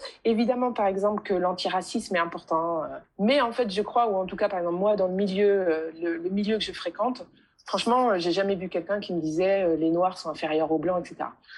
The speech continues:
Tout le monde, là, tous ces petits, euh, Blancs bien pensants qui votent à gauche, et cetera, ils disent, « Mais bien sûr qu'on est tous égaux, on est tous humains, les Noirs, les Blancs, on est tous les mêmes. » OK. Mais en fait, si on s'arrête là,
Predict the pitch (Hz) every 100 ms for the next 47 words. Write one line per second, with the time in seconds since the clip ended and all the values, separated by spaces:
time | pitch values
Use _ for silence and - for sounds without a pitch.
0 | - - 247 233 233 202 175 - 214 202
1 | - - 202 202 175 175 160 185 196 196
2 | 180 185 185 180 - 190 185 - 165 170
3 | - 175 165 190 185 175 - 165 160 202
4 | 247 202 170 208 170 156 220 220 - 285
5 | 254 208 180 - - 180 165 214 233 190
6 | - - 180 180 220 240 202 202 208 190
7 | 180 226 240 190 202 - 175 139 - _
8 | - 214 180 139 - _ 202 262 320 339
9 | - 202 202 262 262 - 247 220 240 226
10 | 214 208 226 277